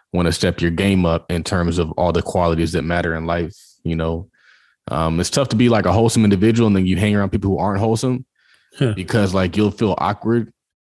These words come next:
Speaker 1: And then also, like, they can kinda bring you down, you know? You need people who are, who are in a good place, and he's in a good place, you know, married, family man, all that good stuff. So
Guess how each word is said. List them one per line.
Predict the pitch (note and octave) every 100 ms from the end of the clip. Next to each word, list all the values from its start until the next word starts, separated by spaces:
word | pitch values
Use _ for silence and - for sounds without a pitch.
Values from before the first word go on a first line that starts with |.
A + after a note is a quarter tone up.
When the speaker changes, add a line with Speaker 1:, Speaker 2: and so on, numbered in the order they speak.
| -
Speaker 1:
And | F#2+
then | F#2+
also, | D#2+ A2+ - G#2
like, | F#2+ F#2+ F2+ - - -
they | F#2+
can | -
kinda | A#2 F3+ E3+
bring | A#2 D#3 G3
you | G3+
down, | F3+ G#3+ C4 B3+ A3 F3
you | D#3+
know? | E3+ G3
You | G#3
need | G#3+
people | G#3+ G3 G3
who | F#3
are, | F3 D#3+
who | D#3+ D#3
are | D3+ C3 - -
in | C#3
a |
good | B2 D#3 C#3
place, | - C#3+ E3+ A#2+
and | F2+
he's | A#2 C3+
in | A#2+
a |
good | A#2+ A#2
place, | - B2+ C3 -
you |
know, | A#2+
married, | G2+ A2+ B2 B2+ B2
family | A#2 B2 B2+
man, | B2+ B2 A#2+
all | A2
that | A#2+ G#2+
good | G2 F2+
stuff. | - C#2+ C#2+
So | - F2 E2 E2